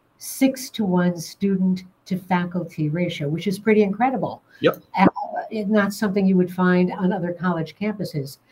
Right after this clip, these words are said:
Speaker 1: But what I think is really significant about that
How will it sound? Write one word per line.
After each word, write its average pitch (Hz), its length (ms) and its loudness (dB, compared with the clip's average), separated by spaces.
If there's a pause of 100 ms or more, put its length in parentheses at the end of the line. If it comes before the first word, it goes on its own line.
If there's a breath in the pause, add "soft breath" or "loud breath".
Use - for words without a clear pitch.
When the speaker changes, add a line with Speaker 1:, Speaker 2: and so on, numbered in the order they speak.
(340 soft breath)
Speaker 1:
But 196 180 2
what 214 200 2
I 226 220 0
think 233 220 0
is 190 200 -2
really 220 380 0
significant 214 1040 -2
about 151 460 -4
that 160 220 -2